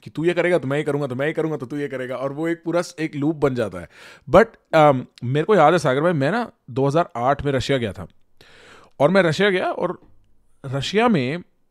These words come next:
at least मॉस्को में, तब आप किसी भी पार्क में घूम रहे होगे ना, लाइन से चेस टेबल्स होंगी, लाइन से लोग खेलते हैं। और तब मैंने डिस्कवर किया, रशिया में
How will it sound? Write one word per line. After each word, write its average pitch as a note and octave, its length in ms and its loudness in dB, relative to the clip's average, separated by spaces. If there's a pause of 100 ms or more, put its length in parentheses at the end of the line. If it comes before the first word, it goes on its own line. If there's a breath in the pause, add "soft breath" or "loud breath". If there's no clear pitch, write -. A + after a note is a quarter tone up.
(320)
at A2 60 -20
least E3 220 -8
मॉस्को A2+ 420 -4
में, G2+ 140 -6 (100)
तब F3 200 -6 (920)
आप F#3 180 2
किसी G#3 200 -4
भी G#3 80 0
पार्क F3 300 4
में F#3+ 100 -4
घूम C#3 160 -4
रहे B2+ 60 -2
होगे A2+ 160 -4
ना, D3+ 180 -10 (480)
लाइन B2+ 720 -2
से D#3+ 140 -4
चेस A#2+ 240 -10
टेबल्स G2 280 -12
होंगी, A#2 260 -20 (280)
लाइन C3+ 540 0
से E3 140 0
लोग D3 200 2
खेलते - 280 -20
हैं। - 140 -20 (580 loud breath)
और F3+ 180 2
तब G3 100 6
मैंने A3 180 0
डिस्कवर F#3+ 380 2
किया, G#3+ 140 2
रशिया G3+ 400 0
में D3 300 0